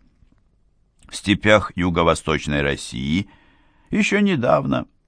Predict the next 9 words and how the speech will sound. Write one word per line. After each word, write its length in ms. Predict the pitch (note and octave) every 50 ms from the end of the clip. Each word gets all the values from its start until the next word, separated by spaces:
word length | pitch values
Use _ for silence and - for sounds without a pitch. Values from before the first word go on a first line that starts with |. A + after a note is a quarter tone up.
| _
каких-нибудь 720 | - - G2+ - - A2 - - G2 G2 G2 G2+ F#2 -
сто 280 | - - - - G#2+ G2+
лет 300 | F#2 E2+ D#2+ D2 - -
тому 240 | - C2+ C2+ C#2 D2
назад, 420 | D2 C#2+ C#2+ D2+ F#2 G2 G2 - - - - - - - - - -
водились 560 | - - F#2+ F#2+ F#2 G#2+ A2+ G#2 G#2+ A2 G#2+
целые 520 | - - - G#2 G#2+ G#2 G2 G2+ G2+ F#2+ F2+
стада 500 | - - - F2+ E2+ D#2+ F2+ F#2 F#2 F2
тарпанов, 920 | - - F2 F2 F2 D2+ - - B1 G1+ A1 C2+ D#2 F#2 - - - -